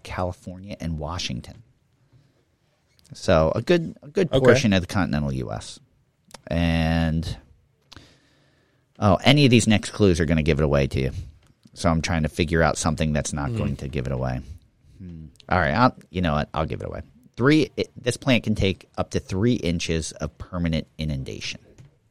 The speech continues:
Speaker 2: Kelly, do you have a, an idea in your head?
Speaker 1: Before Tom.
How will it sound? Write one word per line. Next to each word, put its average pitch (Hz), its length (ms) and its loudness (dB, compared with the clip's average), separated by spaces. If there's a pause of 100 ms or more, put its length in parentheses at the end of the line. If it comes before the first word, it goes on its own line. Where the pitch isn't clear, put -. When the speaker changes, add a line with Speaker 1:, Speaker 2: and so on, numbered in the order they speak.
(1300)
Speaker 2:
Kelly, 139 240 8
do 123 80 2
you 165 160 6
have 156 280 4
a, 135 280 2
an 131 100 0
idea 127 440 2 (120)
in 127 140 -6
your 127 100 0
head? 123 100 4
Speaker 1:
Before 131 180 2
Tom. 113 440 0